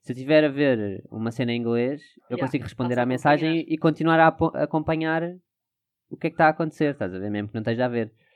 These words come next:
Speaker 1: Ali não, ali tem que estar sempre com os olhos no ecrã, porque senão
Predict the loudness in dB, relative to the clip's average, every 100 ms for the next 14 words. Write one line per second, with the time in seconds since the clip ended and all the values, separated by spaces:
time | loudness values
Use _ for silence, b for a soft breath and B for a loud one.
0 | b b b -4 0 2 4 4 2 0
1 | 0 0 -2 -2 -2 0 -2 -2 -4 -4
2 | -4 -6 -8 -10 -12 -8 -6 -6 -8 -12
3 | -18 -20